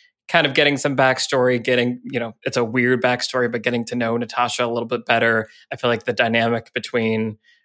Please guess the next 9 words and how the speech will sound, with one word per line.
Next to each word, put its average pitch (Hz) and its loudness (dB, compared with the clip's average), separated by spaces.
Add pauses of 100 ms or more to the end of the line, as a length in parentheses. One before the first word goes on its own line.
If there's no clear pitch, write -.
(140)
her 117 2
and 113 0
Florence 113 -4
Pugh's 120 -4
character 117 -2
is 113 -4
great. 120 -2
Like, 110 -8
Florence 117 -6